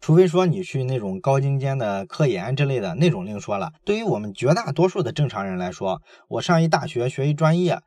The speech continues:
最主要的是出来说想办法让自己过得更好一点。你如果从这个目标来出发的话，其实你绝大多数的专业是不需要说研究的多深入。很多专业对于我们来说有用的部分其实就那一点儿，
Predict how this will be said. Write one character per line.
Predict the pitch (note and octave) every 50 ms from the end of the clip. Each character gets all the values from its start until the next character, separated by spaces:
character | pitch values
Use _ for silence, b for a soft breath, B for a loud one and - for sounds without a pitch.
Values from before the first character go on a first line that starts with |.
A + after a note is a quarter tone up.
| _ -
最 | A#3+ A3+
主 | D#3+ A#2+
要 | G#2+ A#2 C#3 D3 C3
的 | G#2+ G2
是 | - - A#2 G2
出 | - - -
来 | C3 A2+ G#2+ G2+
说 | F#2+ - A2+ A2 A2+ F#2+ E2 -
想 | - - G2+ G2+ G2+
办 | A2 C#3+ C3
法 | A#2 A#2 G#2 G#2
让 | A2 A#2+ A#2+ A#2+
自 | B2 A#2+
己 | G#2+ F#2 -
过 | - - - C3+ A#2
得 | G#2+
更 | G2+ C#3+ C#3
好 | - - F2 - - -
一 | G2 G2+
点。 | F#2+ F#2 F2 E2+ - _ _ _ _
你 | C3+
如 | C#3+ F3+
果 | A3 A3 F3
从 | - - E3 F#3+
这 | - C#4+ B3+
个 | E3 A#2
目 | A#2+ C3
标 | B2+ A#2+ A#2 A#2 -
来 | G2+ F#2+ F#3+
出 | - - B2+
发 | - - B2+ C3 B2
的 | G2+ E2+
话， | - G#2 F2+ E2+ b b _
其 | - - F#3
实 | G#3 A#3+
你 | G#3+ E3 -
绝 | - - B2
大 | D3+ G3+ F3+ D3+
多 | - D3+ F3+ G3
数 | - -
的 | E3 -
专 | F3 - A2+ G#2 A2+
业 | A2 G2+ F#2
是 | - - -
不 | C#3 - - - A#3+
需 | D#3 - - D3+
要 | F#3+ F3 - -
说 | - A2 G#2
研 | G2 G2 G2+ A#2+
究 | C3+ D3+ D3
的 | A2 G2
多 | E2+ - B2+ C#3 D#3 E3+
深 | D#3 D#3 B2+ A#2+
入。 | A#2+ A#2+ A#2 F#3 - - _ _
很 | _ - - D3+
多 | F#3 A3 A#3
专 | C4 C4 C4
业 | B3 G3+
对 | D#3+ E3+ F3+
于 | F3+
我 | F#3 F3 C#3 F#2+
们 | G2 G#2+
来 | A2 A2+ B2
说 | B2+ - C#3 C3 B2+
有 | G#2+ G#2 G#2+ B2
用 | E3+ G3+ E3+
的 | B2
部 | A2+ D3 D3
分 | - - F#2 E2+ E2+
其 | - - C#3
实 | C#3+ D3
就 | D3+ F3+ D#3+
那 | D3 C#3
一 | C#3+ D3+
点 | C3 - -
儿， | - - - -